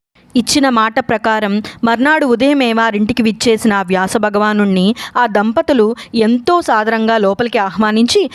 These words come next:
అతిథి సత్కారాలు చేసి పూజించారు. ఎంతో భక్తి శ్రద్ధలతో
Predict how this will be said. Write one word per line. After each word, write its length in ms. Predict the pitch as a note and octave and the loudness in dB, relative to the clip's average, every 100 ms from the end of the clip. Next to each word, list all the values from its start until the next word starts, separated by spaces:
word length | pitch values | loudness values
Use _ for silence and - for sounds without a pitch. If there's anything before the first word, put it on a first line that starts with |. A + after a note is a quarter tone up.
| - - - | -12 -10 -4
అతిథి 360 | A3+ F4+ E4+ | -2 0 0
సత్కారాలు 640 | F4 D4 - C#4+ C4 A#3+ A3 | 0 -2 0 0 2 0 0
చేసి 200 | G#3+ A3+ - | 0 2 2
పూజించారు. 580 | C#4 A3+ G3+ G3 E3+ E3+ - - _ _ _ B3+ | 2 2 0 0 -2 -6 -10 -20 _ _ _ 0
ఎంతో 360 | B3+ C4 E4+ | 0 2 2
భక్తి 380 | A#3+ A3 A3 E4 | 2 -2 0 -2
శ్రద్ధలతో 720 | - B3+ G3+ A#3+ A#3 G3+ G#3 | 0 -2 0 0 0 2 0